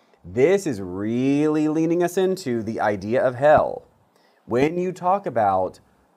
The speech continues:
<laughs> when you hear people speak of burning in hell, that's it, right there. It's these angels saying, "Hey, you follow the beast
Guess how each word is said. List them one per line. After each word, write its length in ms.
<laughs> 320
when 380
you 140
hear 260
people 300
speak 420
of 520
burning 520
in 140
hell, 500
that's 240
it, 280
right 160
there. 380
It's 160
these 220
angels 400
saying, 380
"Hey, 180
you 100
follow 320
the 80
beast 500